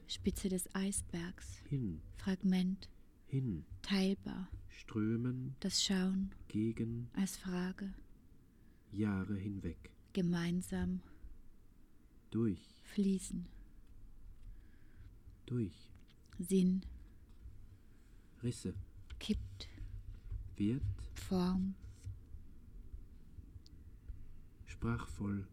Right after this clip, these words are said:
Speaker 1: Sich.
Speaker 2: Segelnde.
Speaker 1: Um.
Speaker 2: Lieder.
Speaker 1: Scheint.
Speaker 2: Voran.
Speaker 1: Klar.
Speaker 2: Offen.
Speaker 1: Momentlang.
Speaker 2: Innen noch.
Speaker 1: Bis.
Speaker 2: Da.
Speaker 1: Interferenz.
Speaker 2: Ich.
Speaker 1: Dazwischen.
Speaker 2: Gebettet.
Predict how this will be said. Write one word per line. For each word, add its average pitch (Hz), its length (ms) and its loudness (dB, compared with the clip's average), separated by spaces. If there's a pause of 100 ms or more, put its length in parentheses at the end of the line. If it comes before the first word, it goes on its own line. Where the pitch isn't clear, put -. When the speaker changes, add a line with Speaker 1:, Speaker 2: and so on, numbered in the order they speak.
(180)
Speaker 1:
Sich. - 480 2 (420)
Speaker 2:
Segelnde. 113 880 2 (200)
Speaker 1:
Um. 185 400 8 (180)
Speaker 2:
Lieder. 110 500 0 (120)
Speaker 1:
Scheint. 180 640 2 (140)
Speaker 2:
Voran. 107 560 2
Speaker 1:
Klar. 190 440 2 (440)
Speaker 2:
Offen. 92 400 -4 (200)
Speaker 1:
Momentlang. 185 800 6 (380)
Speaker 2:
Innen 143 320 4
noch. 92 280 -2 (260)
Speaker 1:
Bis. - 420 4 (720)
Speaker 2:
Da. 113 380 0 (220)
Speaker 1:
Interferenz. 190 920 6 (340)
Speaker 2:
Ich. - 440 -4
Speaker 1:
Dazwischen. 190 680 2 (280)
Speaker 2:
Gebettet. - 480 -2